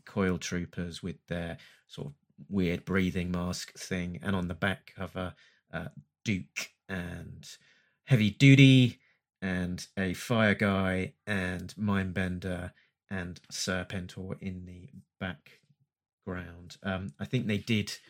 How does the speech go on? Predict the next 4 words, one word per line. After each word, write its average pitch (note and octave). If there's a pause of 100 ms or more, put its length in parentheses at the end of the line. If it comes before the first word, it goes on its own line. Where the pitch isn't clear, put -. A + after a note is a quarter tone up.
(420)
three G2 (460)
wraparound F#2 (220)
covers -
for, F2